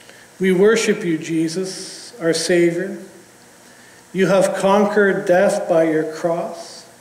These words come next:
You are the stone rejected by the builders. You have become the cornerstone.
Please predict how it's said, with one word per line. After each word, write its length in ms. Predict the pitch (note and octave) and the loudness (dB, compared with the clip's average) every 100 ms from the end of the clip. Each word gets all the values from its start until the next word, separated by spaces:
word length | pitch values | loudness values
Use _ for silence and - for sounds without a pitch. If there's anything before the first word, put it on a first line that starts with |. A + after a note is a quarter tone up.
| - - - - - - - - - | -20 -20 -20 -20 -20 -20 -20 -20 -20
You 260 | F3 G3 G#3+ | -4 2 4
are 120 | G#3+ | 4
the 140 | G#3 G3+ | 4 2
stone 960 | - A#3 A3+ A3 E3+ - D3 E3+ E3+ | 0 0 2 2 0 -2 -8 -12 -6
rejected 840 | E3+ E3 F#3+ G3 F#3+ D#3 - - | -4 -2 0 0 0 -2 -2 -4
by 160 | E3 E3 | 0 2
the 120 | E3 | 2
builders. 840 | D#3 F3+ F#3 D#3 C#3 C#3 - - - - - - - - - - - - - F3+ | -2 0 0 -2 -6 -8 -14 -18 -20 -20 -20 -20 -20 -20 -20 -20 -20 -20 -20 -8
You 100 | F3+ | 0
have 180 | G3+ | 0
become 360 | G3+ G3 G#3 G3+ | 0 0 0 0
the 120 | F#3+ | -2
cornerstone. 680 | - A3 A3 F#3+ - - C3+ | -2 0 2 0 -2 -8 -12